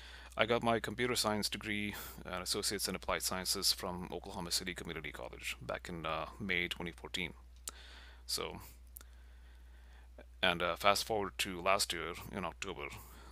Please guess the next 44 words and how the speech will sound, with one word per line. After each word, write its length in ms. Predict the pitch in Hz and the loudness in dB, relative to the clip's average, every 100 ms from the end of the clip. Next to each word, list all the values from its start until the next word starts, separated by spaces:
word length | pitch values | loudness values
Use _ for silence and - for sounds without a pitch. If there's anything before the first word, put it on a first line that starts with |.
| - | -4
I 300 | 87 82 85 | -2 0 0
got 180 | 87 90 | 0 2
my 180 | 92 90 | 2 0
Free 200 | - 104 | 0 -4
Code 220 | 98 90 | -4 -4
Camp 340 | 95 92 - - | -4 -4 -6 -12
front-end 420 | - 101 90 92 95 | -6 -4 0 0 0
certification. 640 | 95 80 - 82 - 92 - - - | -2 -6 -6 -4 -4 -6 -12 -14 -4
So 260 | - 82 | -2 0
I 100 | 80 | -2
went 220 | 85 101 98 | -2 -2 -4
through 160 | 107 | -4
the 80 | 92 | 0
paces 460 | 104 101 107 98 - | 2 6 6 6 2
of 100 | - | 2
Free 160 | 101 | -4
Code 220 | - 92 | -2 -4
Camp's 240 | - 92 - | -2 2 2
curriculum 640 | - 90 - 90 90 92 - - 85 | 0 -4 -4 -2 -2 -4 -8 -10 -6
and, 160 | 95 80 | -2 2
uh, 220 | 80 82 - | 2 0 -4
you 100 | 85 | -2
know, 140 | 85 80 - - - - | -2 -4 -12 -14 -10 -4
kept 240 | 104 - | -2 2
at 140 | 95 | 0
it, 80 | 95 - - - - - - - - - | 0 -6 -18 -16 -14 -14 -14 -14 -12 -4
uh, 180 | 85 - | -2 -2
for 200 | - 90 | -4 -4
three 220 | - 104 | 0 0
to 80 | 95 | 0
four 180 | - 85 | 0 0
months. 460 | 87 101 - - - - | 2 6 6 6 0 -6
Uh, 160 | - - | -4 0
learned 280 | 98 95 | 0 2
a 20 | 92 | 2
whole 180 | 110 | 2
lot 180 | 95 87 - | 2 2 0
more 180 | 101 95 | 0 2
stuff 380 | - 82 - | 2 2 -2
than 120 | - 90 | -2 0
I 100 | 87 | 0
did 160 | 90 | 0
in 80 | 80 | -2
college, 500 | - 95 73 - - | 0 0 0 -2 -4